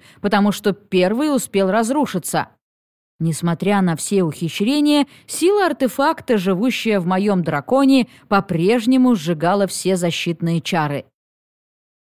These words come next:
Я кусала губы, сгорая от желания помочь Дару и накинуть на него свои щиты,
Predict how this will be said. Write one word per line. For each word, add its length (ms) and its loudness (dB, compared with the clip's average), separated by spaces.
Я 320 0
кусала 680 0
губы, 600 2
сгорая 600 2
от 100 -2
желания 500 4
помочь 540 2
Дару 400 2
и 40 4
накинуть 600 2
на 100 4
него 260 2
свои 420 0
щиты, 520 0